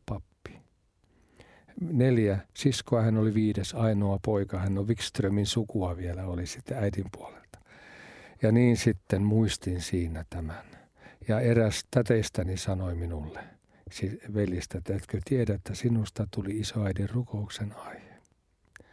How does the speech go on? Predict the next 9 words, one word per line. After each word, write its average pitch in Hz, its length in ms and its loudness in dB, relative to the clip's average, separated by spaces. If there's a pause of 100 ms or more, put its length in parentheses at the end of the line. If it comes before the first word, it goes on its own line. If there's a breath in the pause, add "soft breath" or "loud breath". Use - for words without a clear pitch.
(520 loud breath)
Ja 117 80 6
niin 131 220 8
minä 120 320 8
avaan 123 260 6
tämän 98 320 2
kaksoisoven. 101 880 -2 (1300 soft breath)
Seison 117 460 2
sen 107 240 -2
kynnyksellä. - 720 -2